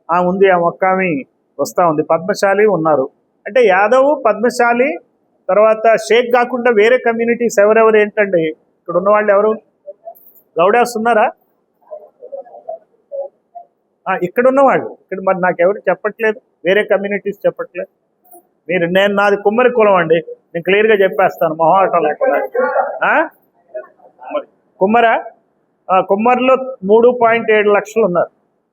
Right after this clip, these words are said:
త్రీ పాయింట్ సెవెన్ ల్యాక్స్ ఒక్క ఎమ్మెల్యే కూడా లేరు. ఇంకెవరు చెప్పండి, ఇంకా కులం? పెరికెవరు? ఆ, పెరిక ఫ-, ఫిగర్ కూడా ఉంది, నేను చెప్తా కానీ మీరా? ఉంది, ఉంది, చూసి చెప్తాను. ఇంకా నెక్స్ట్ ఇంకెవరున్నారు?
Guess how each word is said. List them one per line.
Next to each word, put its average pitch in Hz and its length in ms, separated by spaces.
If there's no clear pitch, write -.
త్రీ 185 100
పాయింట్ 202 320
సెవెన్ 185 240
ల్యాక్స్ 190 340
ఒక్క 185 180
ఎమ్మెల్యే 196 320
కూడా 196 200
లేరు. 139 240
ఇంకెవరు 214 340
చెప్పండి, 214 320
ఇంకా 196 140
కులం? 220 260
పెరికెవరు? 226 500
ఆ, - 60
పెరిక 226 400
ఫ-, 196 420
ఫిగర్ 214 200
కూడా 233 220
ఉంది, 202 200
నేను 180 200
చెప్తా 175 260
కానీ 175 220
మీరా? 202 320
ఉంది, 190 180
ఉంది, 160 240
చూసి - 380
చెప్తాను. - 300
ఇంకా 226 180
నెక్స్ట్ 220 360
ఇంకెవరున్నారు? 208 640